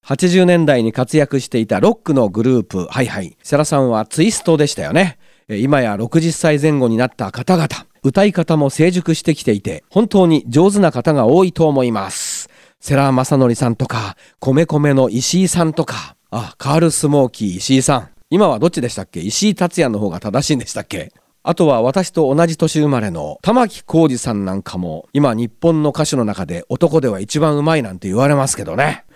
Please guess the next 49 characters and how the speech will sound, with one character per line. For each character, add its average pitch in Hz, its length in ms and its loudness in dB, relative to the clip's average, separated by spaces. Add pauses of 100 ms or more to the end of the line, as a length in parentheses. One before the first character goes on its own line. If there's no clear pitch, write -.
(140)
髪 156 180 2
の 190 100 4
毛 151 120 0
は 110 120 -2
も 110 120 -4
う - 20 -6
ほ 120 100 -8
と 196 140 2
ん 190 80 0
ど 143 80 2
真 113 100 -2
っ 117 60 -4
白 165 220 2
に 123 40 -2
な 123 80 0
っ 127 40 -2
ち - 120 -4
ゃ 117 40 0
い 107 40 0
ま 104 80 -2
し 104 60 -6
た 113 120 -4
け 95 80 -6
ど、 85 200 -8 (280)
も 151 180 2
う - 20 2
六 143 240 2
十 208 160 2
代 208 160 4
ぐ 202 80 4
ら 190 100 4
い 170 60 2
に 147 60 0
な 139 60 2
る 120 120 -2
と 95 320 -4
声 247 240 2
が 135 180 0
衰 160 360 4
え 139 40 0
て 117 140 -10
く 101 100 -6
る 92 60 -2
人 90 180 -10
が 90 120 -6
多 160 180 6
い 131 80 0
中 117 240 -6
で、 76 260 -12